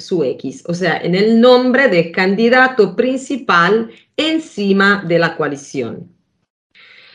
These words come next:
Pueden poner su X, em, en el, como les acabo de decir, en el candidato principal de la coalición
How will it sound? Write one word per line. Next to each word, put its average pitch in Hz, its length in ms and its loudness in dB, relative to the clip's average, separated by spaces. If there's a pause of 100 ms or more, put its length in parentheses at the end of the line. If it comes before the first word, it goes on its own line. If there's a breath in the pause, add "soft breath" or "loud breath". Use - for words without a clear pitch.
(680 soft breath)
Pueden 392 420 4
poner 240 600 4
su 214 260 2
X, 208 680 0
em, 160 1300 0
en 143 120 -14
el, 202 520 0
como 156 280 0
les 147 180 -2
acabo 143 220 -4
de 170 120 4
decir, 196 380 2
en 147 140 -4
el 139 80 -8
candidato 156 460 -2
principal 175 400 -2
de 214 80 2
la 233 100 2
coalición 320 400 -2